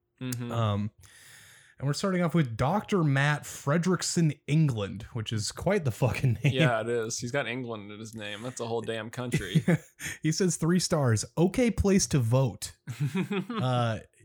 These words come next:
Speaker 2: so I guess it's just an all, all right place to vote. I guess I've never really had an opinion on, like, like, voting place. Have you ever thought?
Speaker 1: No. Well, I, I don't know. I mean, I've,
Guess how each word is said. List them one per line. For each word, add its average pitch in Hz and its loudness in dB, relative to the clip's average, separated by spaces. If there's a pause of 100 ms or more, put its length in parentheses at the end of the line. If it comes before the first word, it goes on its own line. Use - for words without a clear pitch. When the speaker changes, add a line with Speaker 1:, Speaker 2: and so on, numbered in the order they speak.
(140)
Speaker 2:
so 135 2
I 123 4
guess 156 2
it's 143 2
just 147 0
an 120 4
all, 151 4 (100)
all 151 4
right 175 4
place 170 0
to 143 -2
vote. 120 4
I 120 4
guess 143 2
I've 156 2
never 160 4
really 156 4
had 131 2
an 127 2
opinion 127 2
on, 113 0
like, 101 0 (1040)
like, 113 -2
voting 123 4
place. 143 2
Have 131 4
you 165 4
ever 165 2 (400)
thought? 139 2
Speaker 1:
No. 170 0
Well, 170 4
I, 185 2
I 165 0
don't 160 2
know. 113 0
I 113 -2
mean, 135 -2
I've, 139 -2